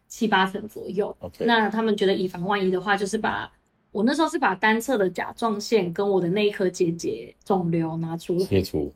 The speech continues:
Speaker 1: 对，切掉。
Speaker 2: 然后去做化验。
Speaker 1: 那，对，他说 double check，这样比较安心一点。
Speaker 2: 嗯。
Speaker 1: 然后我就在大概开完刀之后的大概一个礼拜，我就回诊，因为就要去看伤口。
Speaker 2: 嗯。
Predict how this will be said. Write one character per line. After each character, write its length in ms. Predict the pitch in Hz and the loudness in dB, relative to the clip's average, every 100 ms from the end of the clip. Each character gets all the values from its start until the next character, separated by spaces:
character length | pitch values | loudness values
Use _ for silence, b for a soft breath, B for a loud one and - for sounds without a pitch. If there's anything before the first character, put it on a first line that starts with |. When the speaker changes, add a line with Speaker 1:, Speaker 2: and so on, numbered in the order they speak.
| _ | _
Speaker 1:
对， 180 | 208 180 | 0 0
切 180 | - 185 | -2 -2
掉。 240 | 196 - - - | -2 -6 -10 -8
Speaker 2:
然 100 | 85 | -4
后 80 | 80 | -2
去 160 | 240 226 | -4 -2
做 120 | - | -2
化 180 | 104 82 | 2 2
验。 180 | 87 80 | 4 2
Speaker 1:
那， 60 | - | 0
对， 200 | - 165 - | -4 -4 -4
他 140 | - | -2
说 200 | 233 226 | 2 2
double 240 | 220 220 | 4 2
check， 220 | 220 185 - 214 | 0 -2 -6 -6
这 100 | 202 | -4
样 100 | 185 | -2
比 60 | 170 | -2
较 140 | 190 | -2
安 180 | 196 175 | -2 -2
心 240 | - 175 | -2 -4
一 80 | 175 | -4
点。 220 | - 175 | -4 -4
Speaker 2:
嗯。 160 | 151 131 - - | -4 -6 -14 -2
Speaker 1:
然 160 | 202 | 0
后 260 | 208 262 220 | 4 6 6
我 80 | 190 | 2
就 140 | 240 | 0
在 160 | 262 269 | 0 2
大 120 | 277 | 2
概 360 | 285 277 269 247 233 - - - | 0 0 0 0 -2 -4 -10 -16
开 240 | - 294 302 | -2 2 4
完 340 | 233 196 202 | 4 4 0
刀 160 | 220 220 | 2 2
之 160 | 220 220 | 0 0
后 100 | 240 | 2
的 100 | 190 | 2
大 140 | 214 | 0
概 100 | 220 | -2
一 80 | 202 | -2
个 80 | 185 | 0
礼 120 | 170 | 2
拜， 180 | 185 175 | 2 2
我 60 | |
就 140 | 170 202 | 0 -4
回 240 | - - | -4 -6
诊， 180 | - - | -8 -6
因 60 | 208 | 0
为 100 | 220 | 2
就 80 | 220 | 2
要 80 | |
去 80 | 214 | 0
看 220 | 220 208 | -2 -4
伤 260 | 185 175 170 | -4 -4 -4
口。 200 | 170 175 | -4 -2
Speaker 2:
嗯。 180 | 165 | -2